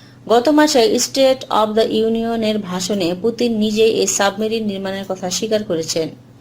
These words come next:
বিশেষজ্ঞরা বলেছেন, পানির নিচে পঞ্চাশ মেগাটনের পারমাণবিক বোমা বিস্ফোরণ ঘটিয়ে তিনশো বিশ ফুটের বেশি উঁচু জলোচ্ছ্বাস তৈরি করতে পারবে এই যন্ত্রটি। পুতিনের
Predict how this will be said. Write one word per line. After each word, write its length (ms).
বিশেষজ্ঞরা 600
বলেছেন, 460
পানির 300
নিচে 200
পঞ্চাশ 460
মেগাটনের 600
পারমাণবিক 680
বোমা 240
বিস্ফোরণ 560
ঘটিয়ে 460
তিনশো 420
বিশ 320
ফুটের 300
বেশি 240
উঁচু 220
জলোচ্ছ্বাস 540
তৈরি 240
করতে 240
পারবে 280
এই 100
যন্ত্রটি। 540
পুতিনের 460